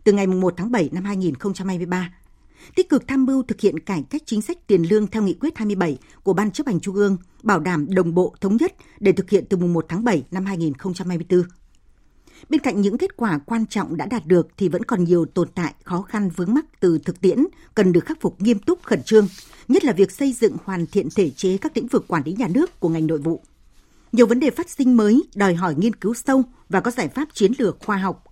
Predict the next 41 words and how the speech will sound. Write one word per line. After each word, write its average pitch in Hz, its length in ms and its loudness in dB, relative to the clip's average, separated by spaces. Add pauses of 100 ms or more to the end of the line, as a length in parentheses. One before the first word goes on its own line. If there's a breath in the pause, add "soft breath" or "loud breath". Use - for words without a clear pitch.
căn 240 140 2
cơ. 226 220 2 (720 soft breath)
Tình 240 140 2
trạng 202 240 -2
cán 208 300 -4
bộ, 214 260 0
công 262 140 2
chức, 359 200 -6
viên 247 140 0
chức 392 220 0 (200)
nghỉ 185 260 4
việc, 175 220 2 (160)
thôi 220 200 2
việc, 175 160 2 (580)
tình 233 140 0
trạng 202 200 -2
cán 208 320 -2
bộ, 240 120 2
công 240 200 -2
chức 349 200 -2 (220 soft breath)
né 208 300 2
tránh, 226 320 0
đùn 196 200 0
đẩy, 165 240 -2 (240)
thiếu 220 180 4
trách 392 220 -4
nhiệm, 202 160 6 (360)
sợ 214 260 0
sai, 226 280 0 (160)
không 226 280 0
dám 190 200 -2
làm, 202 240 -2 (800 soft breath)
kỷ 247 120 6
luật, 214 200 2 (200)
kỷ 208 140 4
cương 269 300 2 (160)
và 185 120 -2
hoạt 165 200 -2
động 160 180 -2
công 214 200 0
vụ, 180 240 4